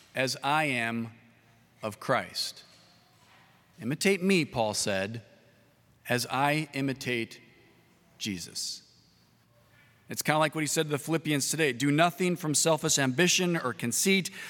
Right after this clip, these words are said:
but in humility count others more significant than yourselves. Let each of you look not only to his own interest, but also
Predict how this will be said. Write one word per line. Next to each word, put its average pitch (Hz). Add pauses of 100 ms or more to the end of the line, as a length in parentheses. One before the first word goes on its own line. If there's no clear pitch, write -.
but 151
in 175
humility 208
count 190
others 175 (440)
more 175
significant 170
than 151
yourselves. 123
Let 135
each 175
of 175
you 160
look 147
not 139
only 185
to 151
his 131
own 127
interest, 127 (400)
but 127
also 135